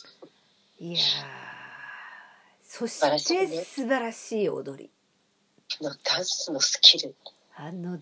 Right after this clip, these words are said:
Speaker 2: ダンススキルすごいよね。
Speaker 1: だからさ、やっぱ一本沼、ビーティー、ランタン沼に入った人はさ、
Speaker 2: うん。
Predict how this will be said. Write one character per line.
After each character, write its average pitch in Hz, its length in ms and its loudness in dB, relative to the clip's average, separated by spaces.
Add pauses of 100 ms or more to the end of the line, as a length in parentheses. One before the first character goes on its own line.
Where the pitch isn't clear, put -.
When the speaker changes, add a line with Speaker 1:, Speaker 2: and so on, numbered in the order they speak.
(100)
Speaker 2:
ダ 180 160 -6
ン 185 80 -6
ス - 180 -12
ス - 200 -16
キ - 120 -6
ル 147 120 -8
す - 160 -18
ご 131 100 -8
い - 20 -10
よ 120 60 -12
ね。 - 60 -20 (480)
Speaker 1:
だ - 100 12
か - 80 6
ら - 60 2
さ、 - 140 6
や 196 100 10
っ - 80 -4
ぱ 330 200 4
一 277 260 4
本 277 240 10
沼、 214 420 4 (280)
ビ 220 120 0
ー - 40 -8
テ 214 160 -2
ィ - 20 -4
ー、 - 40 2
ラ 214 120 12
ン 220 60 -4
タ 226 120 8
ン 220 40 -4
沼 214 140 2
に 208 80 4
入 208 140 4
っ - 100 -20
た 277 80 8
人 - 180 4
は - 80 2
さ、 135 320 6
Speaker 2:
う 185 40 -8
ん。 156 360 -8